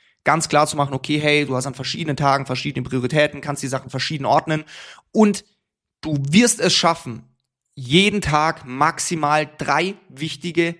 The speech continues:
Entscheidungen treffen zu müssen, wenn du es richtig managst. Und das große Problem ist, die meisten, die mit ihrer Zeit nicht hinkommen, die mit ihrem Management nicht hinkommen,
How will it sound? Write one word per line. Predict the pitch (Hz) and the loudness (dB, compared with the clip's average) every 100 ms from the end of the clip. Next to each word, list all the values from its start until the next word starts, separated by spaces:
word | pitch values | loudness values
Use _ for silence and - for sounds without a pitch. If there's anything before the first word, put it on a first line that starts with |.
| - | -8
Entscheidungen | 147 - - 160 127 | -4 0 2 2 -2
treffen | - 131 - 127 | -2 -2 -2 -4
zu | 131 | -2
müssen, | 123 127 170 165 - _ | 0 0 -2 -6 -12 _
wenn | 117 139 | 2 2
du | 147 160 | 4 0
es | 156 - _ - | -2 -6 _ 0
richtig | 151 147 160 151 - - | 2 2 0 -4 -6 -8
managst. | - 170 139 - | -2 0 0 -2
Und | 135 | -4
das | 127 | -2
große | 190 226 196 | 2 2 4
Problem | 185 185 196 | 2 2 -2
ist, | 196 190 | -4 -6
die | |
meisten, | 139 147 185 180 | -4 -2 -2 -2
die | |
mit | 165 160 | -6 -4
ihrer | 131 | -6
Zeit | 127 165 | 0 0
nicht | 170 | 0
hinkommen, | 165 151 151 139 | -8 -6 -8 -8
die | |
mit | 131 - | -8 -6
ihrem | 127 | 0
Management | 160 170 156 151 143 | 2 2 0 -4 -8
nicht | 143 139 | -8 -6
hinkommen, | 143 147 139 | -2 -2 -2